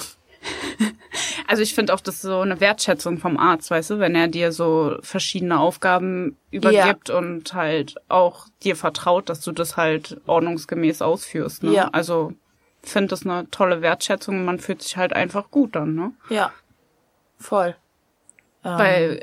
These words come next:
Speaker 2: ähm, man hat ja auch so das Gefühl, du lernst es ja in der Ausbildung, so Alginat-Abdrücke, und wenn dein Arzt halt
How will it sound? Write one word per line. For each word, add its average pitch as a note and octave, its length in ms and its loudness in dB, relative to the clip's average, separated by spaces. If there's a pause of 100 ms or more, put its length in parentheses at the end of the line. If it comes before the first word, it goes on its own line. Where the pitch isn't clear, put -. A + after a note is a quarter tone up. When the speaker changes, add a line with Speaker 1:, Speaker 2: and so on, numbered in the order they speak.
(120)
Speaker 2:
ähm, F#3 280 2
man G3 180 4
hat G#3 100 -2
ja G3 100 4
auch F3+ 100 2
so G3 120 -4
das F3+ 160 -6
Gefühl, G3 240 -4
du F3+ 80 -8
lernst D#3+ 320 2
es G3+ 120 -4
ja G#3 100 2
in G#3 60 2
der G3+ 100 4
Ausbildung, G3+ 480 -2
so G3 100 2
Alginat-Abdrücke, G3 1040 0
und F3 180 -2
wenn F3+ 140 -2
dein F3 180 0
Arzt F#3 480 0
halt E3+ 440 -2